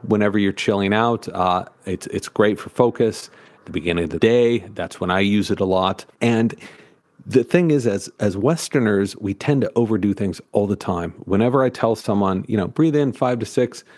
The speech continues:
out five to six," they say, "I got it." <sighs> "Yeah, I really feel that, man." Um, you know, this is about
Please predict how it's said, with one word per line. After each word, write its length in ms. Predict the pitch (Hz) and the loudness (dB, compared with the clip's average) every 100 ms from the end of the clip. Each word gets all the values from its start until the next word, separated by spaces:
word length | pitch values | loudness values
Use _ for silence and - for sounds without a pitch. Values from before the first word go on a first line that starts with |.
| - | -6
out 220 | - 113 - | -2 -2 0
five 200 | 104 87 | -2 -2
to 80 | |
six," 220 | - - - | -8 -8 -6
they 80 | |
say, 200 | - 95 87 | -2 -2 0
"I 140 | 110 117 | 0 2
got 260 | 135 117 | 2 2
it." 80 | 110 | 0
<sighs> 2250 | - 196 143 117 90 - - - - - - - - - - - - - - - 480 453 - - | 0 2 2 0 -4 -6 -8 -10 -8 -2 -2 0 -2 -2 -2 0 0 0 -2 0 0 0 0 2
"Yeah, 160 | 165 | 4
I 60 | 143 | 4
really 260 | 131 165 - | 2 2 2
feel 220 | 196 175 | 2 2
that, 180 | 143 143 | 2 2
man." 340 | 151 170 131 - - | 2 2 0 -8 -6
Um, 380 | - 131 135 131 135 | 0 2 2 -2 0
you 140 | 143 | 2
know, 260 | 139 135 - | 2 0 -2
this 340 | 107 156 - | 0 0 2
is 140 | 202 160 | 0 0
about 480 | 123 120 117 104 | 2 2 2 0